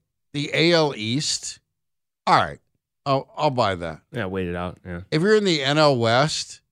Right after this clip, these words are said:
Speaker 1: you gotta figure out what to do until the Dodgers run out of money, which may never happen, but you just gotta, and, and San Diego, is a good point about San Diego. They just, they completely collapsed. And, and pitching, I'm not minimizing pitching, but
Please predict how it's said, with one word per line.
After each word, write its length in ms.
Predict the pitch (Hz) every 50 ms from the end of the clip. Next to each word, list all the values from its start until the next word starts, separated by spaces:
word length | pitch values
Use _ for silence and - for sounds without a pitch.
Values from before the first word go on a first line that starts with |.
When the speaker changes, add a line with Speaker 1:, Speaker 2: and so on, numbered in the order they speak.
| _ _ _ _
Speaker 1:
you 100 | 127 131
gotta 160 | 139 131 123
figure 240 | - - 131 127 127
out 80 | 117
what 180 | 120 123 120 -
to 100 | - 113
do 200 | 104 127 123 113
until 220 | 104 - - 120
the 100 | 101 104
Dodgers 480 | 95 87 107 107 107 101 107 107 98 -
run 180 | 110 110 104
out 160 | 101 98 101 95
of 60 | 98
money, 260 | 101 110 113 101 90
which 240 | 92 104 98 - -
may 120 | 104 92
never 280 | 90 95 101 107 107 95
happen, 420 | 95 107 107 107 - - 90 80
but 200 | 73 - 87 85 - - _ _ _ _ _
you 160 | 107 113 104
just 340 | 87 98 110 98 - - - _ _ _ -
gotta, 400 | 113 107 104 101 98 98 95 - - _ _ _ _ _ _ _ _ -
and, 180 | 117 113 113
and 160 | - 110 113
San 280 | - - - 127 127 117
Diego, 360 | 117 110 117 120 113 113 113
is 120 | 113 113 143
a 40 |
good 180 | 151 143 185 180
point 220 | - 208 254 269
about 200 | 269 196 113 107
San 220 | - - 113 104 92
Diego. 360 | 98 98 95 90 78 85 85
They 220 | 78 - 107 113
just, 360 | 113 107 123 117 - - - -
they 120 | 113 113
completely 500 | 110 - 117 104 107 113 120 120 120 123
collapsed. 720 | - - - 139 151 196 214 - - - - - - - _ _ _ _
And, 420 | 98 95 98 101 98 98 98 87 - _ _ _ _ _ _ _
and 320 | - 117 117 117 120 _ _
pitching, 440 | - 143 151 147 - 165 151 151 139 -
I'm 120 | 113 117 123
not 240 | 156 185 180 -
minimizing 600 | 127 123 135 156 170 156 139 123 117 107 107 90 85
pitching, 460 | - - 196 196 - - 92 85 82
but 160 | 80 98 92